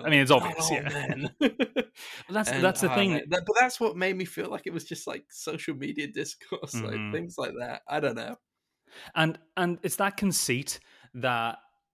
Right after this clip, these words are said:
Speaker 1: sounds really good whenever you put it into a novel.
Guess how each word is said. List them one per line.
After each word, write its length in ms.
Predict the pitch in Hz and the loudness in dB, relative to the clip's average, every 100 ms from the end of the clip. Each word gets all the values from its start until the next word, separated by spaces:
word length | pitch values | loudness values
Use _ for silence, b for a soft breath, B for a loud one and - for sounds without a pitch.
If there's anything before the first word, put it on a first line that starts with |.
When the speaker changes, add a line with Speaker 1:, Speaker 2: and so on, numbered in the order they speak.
| - - - | -20 -20 -12
Speaker 1:
sounds 400 | - 151 156 135 | -6 -2 -2 0
really 180 | 135 127 | 0 2
good 200 | 123 113 | 2 2
whenever 240 | 117 110 | 2 2
you 140 | 110 110 | 0 -2
put 160 | 131 | 0
it 100 | 117 | -2
into 560 | 117 110 123 - 151 165 | -2 -2 -2 0 0 2
a 60 | 160 | 0
novel. 380 | 147 156 165 175 | 0 2 0 -2